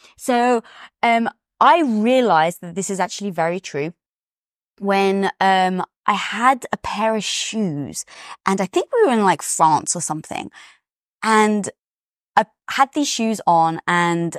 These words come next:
um, I can't remember what it was like. You, you said something about the shoes. And so I was like, "Oh, yeah, yeah, yeah." And then a stranger came up to me and was, like, going crazy over these shoes. And so I was like, "Oh, babe, like, I guess these shoes really look good on me."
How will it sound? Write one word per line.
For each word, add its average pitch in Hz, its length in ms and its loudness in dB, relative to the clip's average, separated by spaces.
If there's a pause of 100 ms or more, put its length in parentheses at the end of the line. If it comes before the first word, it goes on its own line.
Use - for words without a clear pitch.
um, 160 440 -2
I 196 80 -10
can't 359 200 0
remember 302 240 4
what 226 260 4
it 220 60 4
was 208 120 0
like. 190 160 0
You, 214 220 -4
you 214 260 -2
said 254 220 0
something 220 320 -4
about 202 320 2
the 208 60 -8
shoes. 190 580 -2 (420)
And 190 260 4
so 247 60 -8
I 254 40 -8
was 262 60 -10
like, 302 160 -4
"Oh, 311 100 -6
yeah, 247 240 -8
yeah, 196 140 -8
yeah." 160 180 -6 (340)
And 220 160 4
then 220 120 4
a 220 60 -2
stranger 262 720 4
came 185 300 -2
up - 180 -4
to - 100 -6
me 156 360 -6
and 196 180 4
was, 185 140 -2
like, 175 380 2 (180)
going 196 280 4
crazy 175 380 -2
over 165 240 -4
these 151 180 -8
shoes. - 360 -8 (440)
And 220 160 0
so 254 120 -2
I - 20 -2
was 247 100 -6
like, 277 180 -8
"Oh, 587 260 4
babe, 571 320 2
like, 262 180 2 (220)
I 285 40 2
guess 523 180 4
these 554 140 0
shoes 440 300 2
really 359 340 4
look 320 180 0
good - 180 0
on 277 120 2
me." 160 220 -6